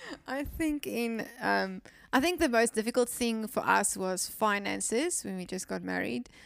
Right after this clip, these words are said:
I think also our, our parents' lives were very different. Um, I think he struggled a bit more growing up, so I was much more, um, penny-wise and, uh, things sorted out, and I was a lot more,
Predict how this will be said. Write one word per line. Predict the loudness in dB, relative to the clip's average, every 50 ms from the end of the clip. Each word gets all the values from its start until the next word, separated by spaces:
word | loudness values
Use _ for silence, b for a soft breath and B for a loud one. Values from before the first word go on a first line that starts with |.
| B B B B _
I | -10
think | -8 -6 -6 -6 -8 -10 -12 -18 -18 _ _ _ _ _
also | -4 -4 -2 -2 -2 -4 -6 -10 -16 _ _
our, | -2 -2 0 0 0 -2 -4 -6 -10 _ _ _
our | -8 -8 -8
parents' | -4 -2 0 0 0 0 -4 -4 -4
lives | -2 -2 0 -2 0 -2
were | -2
very | -2 -2 -2 -4 -2
different. | -4 -6 -6 -4 -4 -2 -2 -2 -4 -6 -12 -16 -16 _ _ _ _
Um, | -6 -6 -4 -4 -6 -6 -8 -8 -8 -10 -12 -14 -16 _ _ _ _ _ -20
I | -14
think | -10 -10 -8 -8 -8
he | -8 -8 -8 -6 -8 -8 -10 -10 -14 -18 _
struggled | -10 -10 -4 -2 -2 0 0 0 -2 -2
a | -2
bit | -2 -2 -2
more | -4 -4 -4 -4 -4
growing | -4 -2 -2 -2 -2 -2 -4
up, | -2 -2 -2 -2 -4
so | -4 -2 -2
I | 0
was | 0 0 0 -2 -4 B B B B B B B B _
much | -8 -6 -6 -6 -6 -6
more, | -4 -4 -4 -2 -2 -2 -2 -2 -4 -6 -6 -8
um, | -8 -8 -8 -8 -10 -14 -18 _ _
penny-wise | -2 0 0 0 0 0 0 0 0 0 -2 -2 -4 -4 -6
and, | -6 -8 -8 -12 -16 _ -8
uh, | -6 -4 -4 -4 -4
things | -8 -8 -8 -8 -8 -6
sorted | -4 -2 -2 -2 -2 -4 -6 -4
out, | -4 -4 -4 -4 -4
and | -6 -6 -4
I | -4 -4
was | -4 -4
a | -4 -4
lot | -2 -4 -4 -6 -6
more, | -6 -4 -2 -2 -2 -2 -4 -6 -8